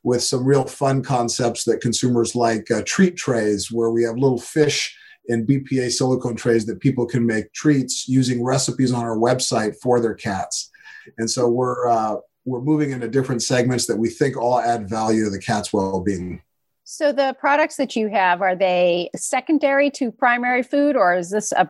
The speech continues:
Speaker 2: primary food source for folks to use?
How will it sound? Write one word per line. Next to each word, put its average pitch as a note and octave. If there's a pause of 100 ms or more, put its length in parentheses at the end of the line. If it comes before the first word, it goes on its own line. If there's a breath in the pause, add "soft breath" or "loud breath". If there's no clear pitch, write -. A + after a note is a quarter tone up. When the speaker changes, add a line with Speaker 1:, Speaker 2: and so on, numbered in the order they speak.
(100)
Speaker 2:
primary F#3
food F#3
source -
for E3
folks D#3
to E3
use? C#3+